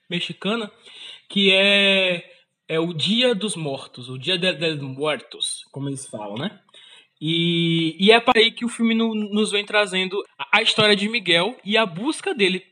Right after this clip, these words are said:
pela música e por tentar se reconciliar com a família por não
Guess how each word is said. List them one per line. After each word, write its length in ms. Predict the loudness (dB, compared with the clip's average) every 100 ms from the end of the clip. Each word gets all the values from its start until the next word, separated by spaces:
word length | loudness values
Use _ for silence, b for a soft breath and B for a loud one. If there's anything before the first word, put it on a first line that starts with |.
| _
pela 240 | 2 4 4
música 540 | 0 -4 -6 -6 -6
e 140 | -4 -6
por 280 | -4 -6 -4
tentar 400 | -8 -4 -4 -4
se 380 | -14 -6 -6
reconciliar 760 | -2 -4 -4 -14 -14 -8 -6 -4
com 100 | -6
a 60 | -10
família 500 | -8 -6 -4 -4 -8 B B B B B -8
por 680 | -2 0 0 2 2 0 0
não 420 | 2 2 0